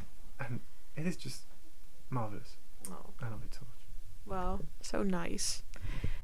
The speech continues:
Speaker 2: And, um, yeah, what do you actually think of our food,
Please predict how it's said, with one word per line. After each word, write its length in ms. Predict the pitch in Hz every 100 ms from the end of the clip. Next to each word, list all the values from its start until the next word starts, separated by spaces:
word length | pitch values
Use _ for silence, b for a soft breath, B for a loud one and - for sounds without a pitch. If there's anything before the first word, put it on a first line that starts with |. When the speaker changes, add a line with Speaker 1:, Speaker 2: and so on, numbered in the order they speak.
| -
Speaker 2:
And, 320 | 220 220 - - 214
um, 340 | 208 202 214 - -
yeah, 160 | 202
what 280 | 156 196 220
do 80 | -
you 140 | 302
actually 360 | - - - 226 -
think 360 | 214 196 202 -
of 160 | 202
our 300 | 196 180 165
food, 280 | - - 381